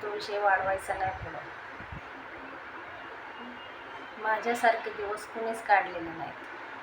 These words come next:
आई बाप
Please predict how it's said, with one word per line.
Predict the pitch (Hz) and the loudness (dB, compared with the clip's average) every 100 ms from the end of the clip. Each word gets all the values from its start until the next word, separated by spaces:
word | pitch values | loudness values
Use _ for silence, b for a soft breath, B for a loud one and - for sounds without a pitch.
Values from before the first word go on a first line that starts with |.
| - - - - 135 - - - - - - - - - - - - - - - - - - - - | -10 -10 -10 -10 -10 -10 -10 -10 -10 -10 -10 -10 -10 -10 -10 -8 -8 -10 -10 -12 -12 -12 -10 -8 2
आई | - 190 208 | 2 4 0
बाप | 202 202 196 | 2 4 4